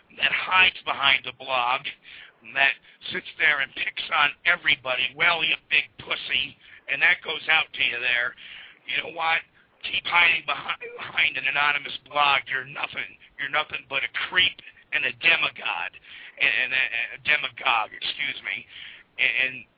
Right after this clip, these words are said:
and that's all you are. And you ain't nothing to this community. You ain't nothing to me. So piss off. And that's my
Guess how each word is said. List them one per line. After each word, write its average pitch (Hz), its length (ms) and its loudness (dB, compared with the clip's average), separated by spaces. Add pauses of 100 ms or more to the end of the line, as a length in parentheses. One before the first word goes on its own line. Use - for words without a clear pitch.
and 123 120 -10
that's 156 240 4 (120)
all 156 240 2
you 147 220 2
are. 123 400 2 (220)
And 139 160 0
you 143 180 4
ain't 160 300 2
nothing 156 420 -10
to 131 80 -14
this - 240 -10
community. 180 720 -2 (100)
You 151 100 -2
ain't 143 300 2
nothing 147 400 -6
to 143 140 -4
me. 147 420 -2 (400)
So 113 300 -2 (340)
piss - 320 -2
off. 127 340 2 (360)
And 135 100 0
that's 151 220 4 (100)
my 156 100 4